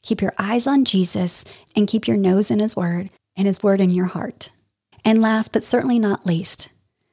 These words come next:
number fourteen, await the breakthrough. This is taken in part from the book Atomic Habits by James Clear. In his book, he says, "Breakthrough moments are often the result of many previous actions,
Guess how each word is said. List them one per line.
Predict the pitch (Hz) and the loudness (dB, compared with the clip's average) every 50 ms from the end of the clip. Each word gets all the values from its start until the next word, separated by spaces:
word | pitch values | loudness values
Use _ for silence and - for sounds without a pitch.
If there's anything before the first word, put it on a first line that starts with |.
| _ - | _ -2
number | 202 202 214 226 | 0 2 2 2
fourteen, | 220 - 233 233 233 - - 208 185 175 170 165 170 - _ _ - - - - - _ _ _ | 0 0 -2 -2 -2 -2 0 0 2 2 2 0 -2 -6 _ _ -20 -20 -20 -20 -20 _ _ _
await | - 220 220 202 226 226 240 254 254 - - - - _ _ _ - | 0 0 0 2 0 0 0 0 -4 -6 -8 -10 -12 _ _ _ -6
the | 214 214 | -4 -2
breakthrough. | 202 202 202 202 214 208 - - - 185 170 165 160 - 170 - _ _ _ _ _ _ _ _ - | 0 2 2 2 2 -2 -6 -6 -4 -2 0 0 -2 -4 -6 -10 _ _ _ _ _ _ _ _ -2
This | 254 254 - | -2 0 0
is | 320 294 - | 0 -2 -2
taken | - - 220 214 - 214 208 - | -2 0 0 0 2 2 0 2
in | - - 233 247 | 2 2 2 2
part | - - 190 175 175 - - - _ _ _ _ | 2 0 0 0 0 -2 -4 -8 _ _ _ _
from | - 220 208 | 0 2 2
the | 208 | 2
book | 202 - 180 175 - - | 2 2 0 0 0 -2
Atomic | 202 196 - 180 175 180 208 214 | -2 0 0 2 2 2 2 0
Habits | - - 175 170 175 196 220 - - - - _ _ - | 0 0 0 0 0 0 -2 -2 -6 -10 -10 _ _ -8
by | 196 185 190 | -4 -2 0
James | 185 - 175 170 170 185 | 2 2 2 2 2 0
Clear. | - - - 180 180 - 196 - _ _ - - - - - - _ _ _ _ - | -2 -4 -4 -4 -4 -6 -8 -12 _ _ -20 -20 -20 -20 -20 -20 _ _ _ _ 0
In | 240 247 | 2 2
his | 269 254 | 2 2
book, | - - 190 185 - | 2 0 0 0 -2
he | - 196 | -4 -4
says, | 190 - 175 165 - - - - - - - _ - - - - _ _ _ | -4 -4 -4 -6 -6 -6 -8 -8 -10 -10 -14 _ -20 -20 -20 -20 _ _ _
"Breakthrough | - - 202 208 262 254 - - 330 349 359 | -2 2 2 2 2 0 -2 0 2 2 4
moments | 330 226 185 175 175 170 170 - - - - | 4 4 2 2 0 0 -2 -4 -6 -6 -6
are | 214 214 - - | -6 -6 -4 -2
often | 202 208 220 - - - 254 240 240 233 240 - | -2 0 0 -2 -4 -2 0 2 2 2 0 0
the | - 220 | 0 0
result | 208 202 202 - 196 180 180 220 - | 0 0 0 0 0 -2 -2 -2 -4
of | - 202 190 | -4 -2 0
many | 220 208 202 208 208 208 208 214 226 226 240 | 2 2 4 4 4 4 4 4 4 2 2
previous | 233 - - 202 190 185 190 196 - | 0 -2 -2 0 0 0 0 -2 -2
actions, | 180 170 - - - - - - - - - - | -4 -6 -6 -8 -8 -8 -8 -8 -8 -8 -10 -12